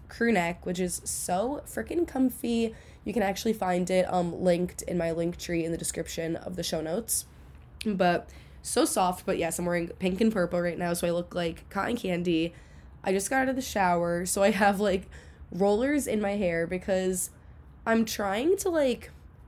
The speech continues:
learn how to do my hair more. I'm kind of, like, being bad at being a girl <laughs> sometimes. Like,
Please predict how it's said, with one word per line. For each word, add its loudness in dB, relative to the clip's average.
learn 2
how -2
to 2
do 0
my -2
hair -2
more. 2
I'm 0
kind 0
of, -2
like, -2
being 2
bad 0
at -4
being 0
a 2
girl -2
<laughs> 2
sometimes. 4
Like, 2